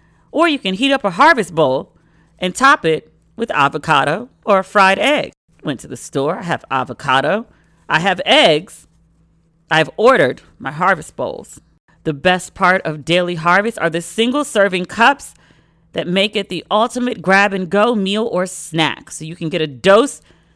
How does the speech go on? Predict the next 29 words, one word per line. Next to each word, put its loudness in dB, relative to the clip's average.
of -10
nourishing -2
fruits -6
and -6
vegetables -2
any -2
time -2
of -6
day. -6
My 0
preference -4
right 0
now 0
in -6
a -2
perfect -4
world, 2
there's 0
a -2
pink -4
smoothie. -4
I -8
think -6
it's -12
strawberry -4
mango -4
with -12
almond -2
milk. -2